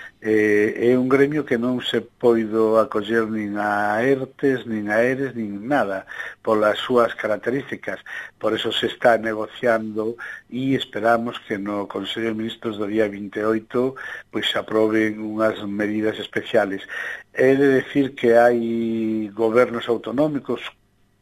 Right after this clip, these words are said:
como o vasco, o canario e o catalán, que xa tomaron unhas medidas moi interesantes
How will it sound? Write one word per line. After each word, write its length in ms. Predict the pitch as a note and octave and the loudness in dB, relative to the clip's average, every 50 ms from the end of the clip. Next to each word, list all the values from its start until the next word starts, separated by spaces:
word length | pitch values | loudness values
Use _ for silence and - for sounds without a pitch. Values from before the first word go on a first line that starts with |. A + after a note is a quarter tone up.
| A2+ A2 G#2 G#2 - | -12 -10 -10 -12 -10
como 640 | - - G#2+ G#2+ G#2 G#2+ A2 A2 G#2+ G#2+ G#2 G#2 - - - - - | -4 -2 -2 -2 -2 -2 0 0 2 2 2 0 -2 -4 -12 -14 -8
o 540 | - A2+ A2+ G#2 G#2+ G#2+ G#2+ G#2+ G#2 G2+ G2 | -2 2 2 4 4 4 4 4 2 0 -2
vasco, 640 | G2 G2 A#2 C#3+ C#3+ C#3+ C#3 - - - - - C#3 | -4 -4 -2 -2 -2 -2 -4 -8 -14 -14 -10 -6 -6
o 560 | C3+ C3+ C#3 - - - G3 - G#2 G#2 G2 | -6 -6 -8 -10 -12 -14 -12 -10 -10 -10 -10
canario 800 | - - G#2+ G2+ G#2 B2 C3 C3 B2+ B2 A#2+ A#2 A#2 A2+ A2+ A2 | -8 -6 -6 -4 -2 0 0 0 0 -2 -4 -4 -4 -4 -4 -4
e 80 | G#2 G#2+ | -4 -4
o 80 | G#2+ | -6
catalán, 640 | G2+ - A2 - - A2 A2 B2 C3 C3 B2+ C3+ C3+ - - - - - - _ | -6 -8 -8 -6 -4 -2 2 2 2 2 0 -4 -10 -14 -16 -18 -18 -18 -16 _
que 160 | - A#2 G#2+ | -6 -6 -6
xa 320 | - - - D3+ C3+ C3 | -4 0 2 2 2 2
tomaron 560 | - - A#2 A2+ A#2 C3 C3 B2+ A#2 A2+ A2+ | 0 -4 -4 -2 0 0 0 0 0 -2 -4
unhas 400 | A2+ A#2 A#2+ B2 B2+ A#2+ A2+ G#2+ | -4 -4 -2 -2 -2 -2 -2 -4
medidas 560 | A2 G#2+ G#2+ G#2+ A2+ B2 A#2+ A#2 A2 G#2 - A2 | -8 -8 -6 -4 -2 0 2 2 2 0 0 -2
moi 160 | A2+ A#2+ A#2+ | -2 -2 0
interesantes 880 | A#2 A2+ - A#2 G2+ G2 - - C#3 C3 B2+ B2 - - B2+ - - | -2 -2 -2 -2 -4 -4 -2 0 0 0 0 0 -2 -4 -4 -4 -6